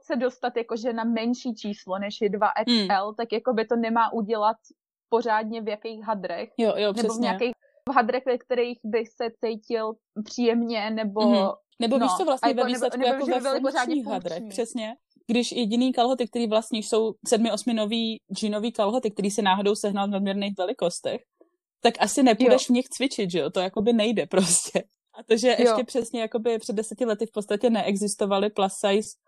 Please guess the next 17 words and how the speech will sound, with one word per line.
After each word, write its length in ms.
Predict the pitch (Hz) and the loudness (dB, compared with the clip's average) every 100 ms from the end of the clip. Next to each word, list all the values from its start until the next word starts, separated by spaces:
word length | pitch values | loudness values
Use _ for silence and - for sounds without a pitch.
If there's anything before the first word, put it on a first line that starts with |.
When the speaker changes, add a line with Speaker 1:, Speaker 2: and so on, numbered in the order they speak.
| - | -4
Speaker 2:
opravdový 640 | 196 208 202 196 190 214 | 0 2 4 2 0 -2
aktiv-, 460 | 202 - - 208 - | -4 -6 -4 -4 -2
jakože 400 | 196 185 202 190 - - | -6 0 0 0 -2 0
funkční 440 | 214 202 - 185 | 2 2 0 2
oblečení, 640 | 180 196 202 - 165 156 - _ _ _ _ _ _ - | 2 2 0 -2 -4 -4 -8 _ _ _ _ _ _ 0
je 300 | 214 196 233 | 4 4 2
Speaker 1:
Mhm. 120 | 233 - _ - 220 | -2 -10 _ -8 0
Speaker 2:
podle 200 | 202 196 | 2 4
mě 100 | 190 | 2
docela 280 | 202 226 | 2 0
nebevol-, 440 | 202 190 202 190 175 | 2 0 -2 -2 -4
jakože 280 | - - 190 | -6 -10 -4
do 120 | 190 | -2
nebe 260 | 196 185 190 | 0 0 0
volající 560 | 185 175 175 196 - 180 | 2 4 2 0 -4 -2
a 80 | |
zarážející. 840 | 196 180 180 190 175 170 - 170 | 0 2 2 2 -2 -6 -12 -12